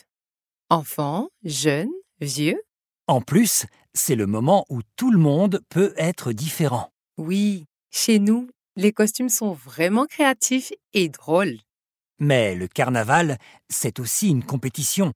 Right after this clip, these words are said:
Speaker 2: Pour la plus belle chorégraphie, le plus beau char, la meilleure musique.
Speaker 1: Tu sais, chez nous,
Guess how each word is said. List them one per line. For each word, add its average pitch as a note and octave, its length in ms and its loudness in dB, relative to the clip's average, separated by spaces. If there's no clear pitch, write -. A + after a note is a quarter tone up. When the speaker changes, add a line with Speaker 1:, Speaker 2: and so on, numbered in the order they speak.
Speaker 2:
Pour A#2+ 220 -4
la G2+ 140 -4
plus G#2+ 260 -6
belle E3 300 0
chorégraphie, D3+ 800 -2
le A#2 180 0
plus G3 260 0
beau F3 140 2
char, C3 560 -2
la F2+ 240 -8
meilleure D3+ 500 2
musique. D#3 540 2
Speaker 1:
Tu E3 100 -6
sais, F3+ 380 -2
chez G3 220 0
nous, G#3 260 0